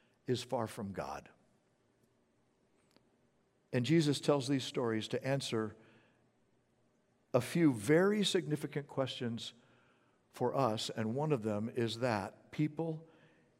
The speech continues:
can be far from God. How far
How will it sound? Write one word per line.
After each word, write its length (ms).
can 200
be 180
far 600
from 220
God. 380
How 220
far 540